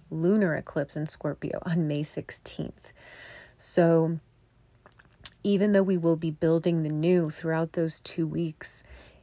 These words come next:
it will be divine justice. That is the energy that's coming through. There's gonna be a lot of divine justice. And I feel I talked about this in my last podcast about the new moon, but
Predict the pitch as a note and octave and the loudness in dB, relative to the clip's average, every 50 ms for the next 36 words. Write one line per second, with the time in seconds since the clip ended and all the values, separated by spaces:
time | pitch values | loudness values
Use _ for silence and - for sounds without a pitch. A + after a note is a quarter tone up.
0 | _ _ - F#3+ - - - E3+ D#3+ D3 D3+ D3+ E3+ E3 E3 D#3+ D#3+ D#3 D#3 E3 | _ _ -2 -2 -2 0 2 0 0 0 0 -2 -2 0 0 2 2 2 0 0
1 | D#3+ - _ _ _ _ _ _ _ _ _ _ _ _ _ _ _ _ _ _ | -2 -4 _ _ _ _ _ _ _ _ _ _ _ _ _ _ _ _ _ _
2 | _ - D#3+ E3+ D#3+ E3 D#3+ D#3 D#3+ D#3 D#3 D3+ - - - D3 - - - - | _ -2 0 0 2 4 2 2 2 0 -2 -2 -4 -4 -6 -4 -2 -2 -2 -2
3 | - - - - - - - - - - _ _ _ _ _ _ _ _ _ _ | -4 -6 -6 -2 0 0 0 -2 -4 -10 _ _ _ _ _ _ _ _ _ _
4 | - - E3+ E3+ E3 E3 E3 D#3 D#3+ - - E3+ E3 E3 E3 D#3+ - E3+ E3 E3 | -4 -2 0 0 0 0 -2 -2 -6 -6 -4 -6 -4 -4 -6 -4 -6 -6 -4 -4
5 | E3 - - - - - E3+ E3 E3 E3 D#3+ - - F3 F3+ F3+ F3+ E3+ E3+ E3 | -6 -6 -8 -10 -8 -8 -6 -6 -6 -8 -8 -8 -4 -2 0 0 2 0 0 -2
6 | - - E3+ E3 D#3+ D#3+ E3+ E3+ D#3+ E3 D#3+ D#3+ E3 E3+ D#3+ D#3 - F3 E3 D#3 | -2 -4 -4 -6 -4 -2 -2 -2 0 -2 -2 -2 -2 -4 -6 -4 -4 -4 -4 -2
7 | E3 D#3+ E3 E3 E3 D#3 - D#3 D#3+ D#3+ - - G3+ G#3+ G3+ - - D#3+ E3 - | -4 -4 -2 -2 -4 -4 -4 -4 -4 -4 -4 -2 -4 -4 -4 -4 -6 -6 -6 -2
8 | - E3+ E3 E3 - - - E3 - - E3 - E3+ E3+ - - E3+ D#3+ - - | -2 -2 -2 -2 -4 -6 -10 -10 -8 -8 -6 -4 -4 -4 -2 -4 -6 -6 -6 -8
9 | D#3+ D#3 D#3 D#3 D#3 D#3+ - _ - - - - - - - - - - - - | -8 -6 -6 -6 -6 -8 -10 _ -20 -14 -14 -14 -14 -14 -20 -20 -20 -20 -20 -20
10 | _ _ - F3+ F#3 F3+ F3+ F#3 - - - G3 G3 G3 - G#3 G3 G3+ - - | _ _ -4 0 0 0 0 -2 -4 -2 2 2 2 2 2 -2 -4 -4 -2 0
11 | - G3 G3 - G3+ G3+ G3+ G3+ G#3 G#3 G#3+ G#3+ G#3+ G3+ - - - - - _ | 0 0 0 0 -2 0 0 0 0 0 0 -2 -2 -4 -8 -12 -20 -20 -20 _
12 | _ - - D#3+ D3+ D3+ | _ 0 2 2 2 2